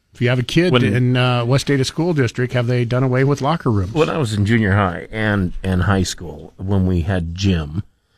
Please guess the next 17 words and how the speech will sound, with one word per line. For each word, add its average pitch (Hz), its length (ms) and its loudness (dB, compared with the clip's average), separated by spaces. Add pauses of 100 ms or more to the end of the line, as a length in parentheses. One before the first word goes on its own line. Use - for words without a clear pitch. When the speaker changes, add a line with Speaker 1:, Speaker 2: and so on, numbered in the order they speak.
(300)
Speaker 2:
uh, 85 320 -2
you 113 80 0
know, 98 120 2
we 120 260 2
always 107 240 4
had 101 140 2
locker 95 340 -2
room, 95 240 2
and 101 100 2
of 92 60 -4
course 98 240 -6
there 101 100 -6
were 95 100 -4
showers. - 680 -4 (1400)
And 101 560 2 (240)
they 123 300 2
would 104 440 2